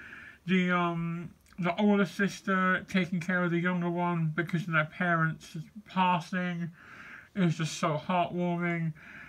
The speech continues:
Uh, Stitch being created as evil, Experiment two six two, but then having no higher purpose, so finding it.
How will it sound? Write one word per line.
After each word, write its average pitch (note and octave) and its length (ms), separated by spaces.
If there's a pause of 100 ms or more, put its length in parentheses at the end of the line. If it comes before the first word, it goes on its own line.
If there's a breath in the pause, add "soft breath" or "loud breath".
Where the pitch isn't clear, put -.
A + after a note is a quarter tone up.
(240 loud breath)
Uh, E3 220
Stitch - 680 (440)
being F3 300
created E3+ 600
as D#3 140
evil, F3 400
Experiment D#3 580
two D#3+ 180
six - 300
two, E3+ 440 (720 loud breath)
but F3 120
then F3 160
having E3+ 340
no D#3+ 240
higher D3+ 300
purpose, E3 580
so D3+ 200
finding E3+ 600
it. E3 180